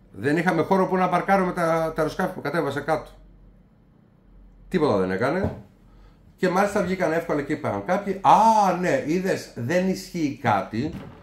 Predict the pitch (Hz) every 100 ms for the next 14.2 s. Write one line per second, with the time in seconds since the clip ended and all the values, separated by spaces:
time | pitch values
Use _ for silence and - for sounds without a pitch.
0 | - - 113 135 - 180 175 175 175 170
1 | - 160 101 - - - - - - -
2 | - - - - - - _ - 101 107
3 | - 104 - - 113 120 160 190 73 -
4 | - - - - _ - - - _ _
5 | - - - - - - - - - -
6 | 98 123 185 - - 143 175 165 135 123
7 | 147 202 196 185 185 185 160 117 - 143
8 | 131 123 80 - 110 110 - - - -
9 | - - - - - - _ _ _ _
10 | - 170 190 175 180 175 170 165 160 151
11 | 147 139 123 - _ _ _ _ - -
12 | - - - _ - 175 208 208 208 113
13 | 90 78 76 - 87 82 - 78 78 -
14 | 76